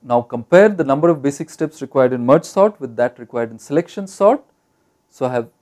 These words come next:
sort of plotted it here for different values of array sizes from ten through hundred. The blue bars show how the number of basic steps increase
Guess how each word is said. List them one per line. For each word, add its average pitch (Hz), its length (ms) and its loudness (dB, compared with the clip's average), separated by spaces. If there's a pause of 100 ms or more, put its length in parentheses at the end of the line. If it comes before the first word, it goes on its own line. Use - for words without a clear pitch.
(200)
sort 120 280 -6
of 117 160 -20
plotted 156 300 4
it 180 200 -2
here 185 220 0
for 131 240 -10
different 135 400 -10
values 143 480 -2
of - 200 -20
array 127 220 -2
sizes 147 540 -6
from 117 220 -16
ten 127 260 -10
through 120 180 -16
hundred. 147 420 -2 (360)
The 117 80 -16
blue 151 260 2
bars 165 580 6
show 160 300 -2
how 139 180 0
the 135 100 -6
number 131 220 -6
of 127 120 -6
basic 123 240 -12
steps - 340 -14
increase 170 540 -4